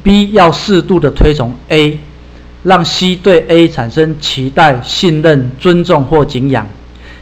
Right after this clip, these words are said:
以下举例能让各位更加了解借力法则哦。举例一，我有位朋友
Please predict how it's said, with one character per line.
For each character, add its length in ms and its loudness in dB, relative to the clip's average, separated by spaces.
以 80 -4
下 160 2
举 160 0
例 360 2
能 140 -2
让 200 2
各 160 2
位 160 6
更 420 0
加 160 2
了 180 4
解 300 -4
借 240 2
力 180 -2
法 200 -4
则 260 -2
哦。 160 2
举 220 0
例 260 2
一， 300 0
我 140 2
有 160 4
位 180 6
朋 180 0
友 160 0